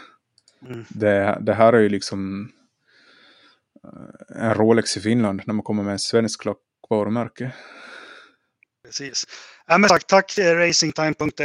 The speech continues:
Speaker 1: se, och, eh, det finns några platser kvar om man är intresserad av att vara med i loppet. Det kommer bli en,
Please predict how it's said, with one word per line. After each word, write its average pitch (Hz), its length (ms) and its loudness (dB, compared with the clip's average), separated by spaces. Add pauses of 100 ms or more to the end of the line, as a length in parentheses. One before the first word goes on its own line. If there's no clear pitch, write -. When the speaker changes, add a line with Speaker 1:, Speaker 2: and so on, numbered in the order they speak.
Speaker 1:
se, - 400 -2
och, 143 340 -10
eh, 143 220 -6
det 147 80 -8
finns 165 240 -8
några 156 140 -6
platser - 640 -10
kvar 139 260 -8
om 131 100 -10
man 131 100 -10
är 127 40 -10
intresserad 123 400 -12
av 123 80 -14
att 123 100 -14
vara 123 160 -10 (120)
med 127 160 -12
i 123 80 -12
loppet. 123 420 -14
Det 127 100 -16
kommer 127 260 -12
bli 127 200 -12
en, 123 180 -12